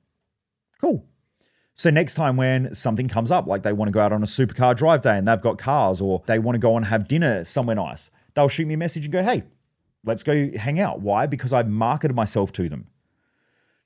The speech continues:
Now, if I want to do something with them, I can sell them on the idea. So sales is the process of convincing someone to do something that you want. That's sort of like the art of negotiation. Now, if you're a parent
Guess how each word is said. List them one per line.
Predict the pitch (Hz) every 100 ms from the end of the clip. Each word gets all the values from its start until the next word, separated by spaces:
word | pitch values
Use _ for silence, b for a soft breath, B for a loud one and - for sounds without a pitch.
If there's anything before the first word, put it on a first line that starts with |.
| _
Now, | 170 160
if | 151
I | 180 180
want | 165 165 -
to | 160 156 147
do | 135 104 143 214
something | - 156 117 110
with | 98
them, | 87 101 127 -
I | 127
can | 147
sell | 135 - - 151 160
them | 139
on | 98 110
the | 98
idea. | 87 80 67 - _
So | - 160
sales | 139 165 156 170
is | 156
the | 151
process | - - 151 143 117 -
of | -
convincing | - 117 101 151 147 151
someone | - 101 101
to | 98
do | 113
something | 104 110 98 101
that |
you | 104
want. | 117 151 -
That's | -
sort | 117
of | 101
like | 92 90
the | 92
art | - 90
of | 95
negotiation. | 90 92 - 117 - 73 - _
Now, | 196 156
if | 113 160
you're | 180
a |
parent | - - 185 113 -